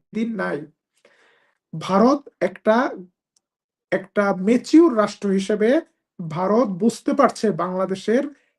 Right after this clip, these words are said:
সাথে চোখ রাঙিয়ে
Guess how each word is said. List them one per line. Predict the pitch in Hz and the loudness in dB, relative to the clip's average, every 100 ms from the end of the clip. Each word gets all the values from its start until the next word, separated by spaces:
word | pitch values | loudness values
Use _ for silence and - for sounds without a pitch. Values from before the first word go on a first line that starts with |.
| _ | _
সাথে | - - 190 190 226 302 349 _ _ _ _ _ _ _ _ _ _ _ _ | -10 -6 -6 0 2 2 0 _ _ _ _ _ _ _ _ _ _ _ _
চোখ | - 339 349 240 | 6 6 6 2
রাঙিয়ে | 262 233 254 320 466 | 4 4 4 4 2